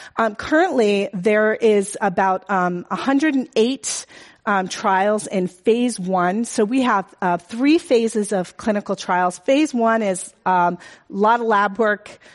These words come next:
um, no humans. Phase two is where they start to use small, um, subjects of humans, uh, to test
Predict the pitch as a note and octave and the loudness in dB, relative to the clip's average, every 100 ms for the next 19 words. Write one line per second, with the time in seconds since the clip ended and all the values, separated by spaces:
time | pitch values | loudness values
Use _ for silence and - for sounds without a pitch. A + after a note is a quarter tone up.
0 | - - G3 F3+ F#3 G#3 B3+ G#3 F#3+ F3+ | -16 -2 0 0 2 0 0 0 0 0
1 | F3+ - - - - - _ - C4 C#4+ | -2 -6 -10 -12 -20 -20 _ -2 2 2
2 | C#4+ - - - F4+ C4+ E3+ E3+ - - | 2 -2 -8 0 2 2 0 -6 -10 -20
3 | - A#3 A3 G3+ A3+ A3 A3 G#3+ - G#3+ | -4 0 0 0 2 4 4 2 0 -2
4 | G3+ G#3+ G#3+ G3+ - A3+ - A3+ G#3 G3 | 2 4 2 -2 -2 -2 0 -2 -2 -2
5 | - B3 C4 D4 E4 E4+ - A3 G3 - | -2 2 4 4 2 0 -2 -2 -2 0
6 | G3+ F#3+ G3+ - G3 - F#3+ F#3 F#3 F3+ | 0 0 -2 -2 -6 -4 -4 -2 -4 -8
7 | - - - - G#3 G3 - B3+ - E4+ | -16 -20 -20 -4 0 0 -2 -6 0 -2
8 | - | -2